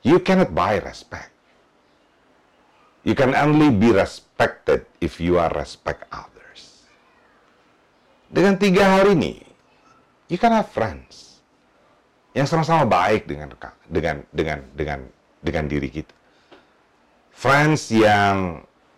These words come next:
ada di kala senang dan ada di kala susah, yang, yang kemudian dalam konteks saya bersahabat,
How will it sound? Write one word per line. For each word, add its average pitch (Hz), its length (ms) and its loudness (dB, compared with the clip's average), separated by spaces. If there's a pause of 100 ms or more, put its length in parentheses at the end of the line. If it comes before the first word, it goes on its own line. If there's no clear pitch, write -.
(960)
ada 90 320 4
di 80 80 0
kala 71 240 -2
senang 80 400 -4
dan 67 160 -2
ada 64 240 -6
di 67 80 -8
kala 60 240 -12
susah, 98 640 -6
yang, 69 180 -8 (300)
yang 78 160 -8
kemudian 78 560 0
dalam 69 240 -2
konteks 73 400 -6
saya 71 80 -2
bersahabat, 67 800 -6